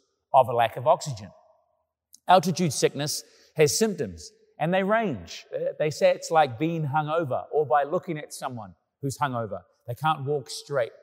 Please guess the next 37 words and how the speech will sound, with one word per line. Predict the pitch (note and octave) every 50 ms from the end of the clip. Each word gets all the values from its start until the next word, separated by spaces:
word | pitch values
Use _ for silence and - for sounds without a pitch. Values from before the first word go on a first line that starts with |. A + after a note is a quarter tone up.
| _ _ _ _
They're | - A#2+ C3+ C3+
nauseous. | C3 C3+ C#3+ D3+ D#3 C#3+ - - C#3 A#2+ - - - - - _ _ _ _ _ _ -
They're | A2 B2+ A#2+
dizzy. | A2 G#2 D3+ D3+ C3+ C#3+ D3+ D3 D3+ D3 C#3 - _ _ _ _ _ _ _ _
They | - C3+ B2
have | B2+ B2 -
headaches. | - C#3+ C#3+ C3 C3 B2 A#2+ - - - - - - _ _ _ _ _ _ _ _ _ _ _ _ _ _ _
It | D3 C#3+
can | D#3+ E3
be | D3+ D#3
less | F3+ F#3+ - -
amusing, | E3 D3+ D#3+ F3+ F#3 D3 D#3 D#3+ D3
though, | C#3+ C#3+ C3+
when | B2+ B2+ C3 B2 B2+
the | B2
fluid | - - E3 E3+ F3 E3 D#3+ C#3+ A2+ - - - - _ -
from | - D3+ C#3+
altitude | C#3+ D3 D3 - C#3+ A#2+ - C#3+ B2
sickness | - - F3 - D3+ C3 -
begins | - B2+ A2 D3+ D3 C3+ - -
to | C#3
leak | B2+ D3+ D#3+ D3+ - _ _ _ _
into | - D3 C3 C3 A#2+
the | B2+
brain, | A#2 G#2 C3 C3+ C#3 C#3 B2+ B2 A#2 G2+ - _ _ _ _ _ _ -
into | C3+ A#2+ A#2
the | A#2+ B2
lungs. | A#2+ C3 C3 B2+ A#2+ G#2+ G2 - - - - _ _ _ _ _ _ _ _ _ _ _ _ _ _ _ _ _ _ - - _ -
The | B2+
simple | - F3+ E3 B2 C#3 C#3
lesson | D3 D3+ C#3+ - D3 C#3 C#3
is, | C#3 C3 A#2 - - - - _ _ _ _ _ _ _
is | - C3+ G#2 G2+
that | C#3+ C3+ B2+ A#2+
when | C3+ C3+
it | C3+ -
comes | - D#3 E3 E3 E3 C#3+ - -